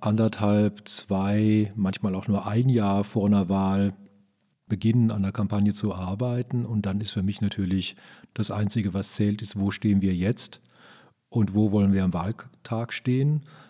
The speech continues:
Ähm, wie schaffen wir das? Und dann beginnt im Prinzip die Ausarbeitung einer, einer Strategie, die natürlich dann eben auch über anderthalb Jahre rückwärts gerechnet funktionieren soll.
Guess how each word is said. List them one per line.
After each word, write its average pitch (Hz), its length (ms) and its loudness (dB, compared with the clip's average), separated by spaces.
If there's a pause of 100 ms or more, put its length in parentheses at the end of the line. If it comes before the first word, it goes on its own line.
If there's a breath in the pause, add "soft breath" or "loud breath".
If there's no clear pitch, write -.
(240 loud breath)
Ähm, 110 520 -4
wie 117 380 2
schaffen 120 420 -4
wir 127 200 0
das? 120 340 0
Und 110 220 0
dann 113 480 4 (120)
beginnt 110 680 -2
im 120 160 -4
Prinzip 107 540 -4
die 98 380 2 (880 loud breath)
Ausarbeitung 104 840 0
einer, 92 420 2 (260)
einer 95 480 0 (240)
Strategie, 110 720 0
die 147 100 2
natürlich 104 380 2
dann 104 160 0
eben 110 220 -2
auch 101 140 -4
über 101 260 -2
anderthalb 101 420 0
Jahre 101 500 0 (800 loud breath)
rückwärts 131 540 2
gerechnet 110 480 2
funktionieren 107 640 2
soll. 123 440 4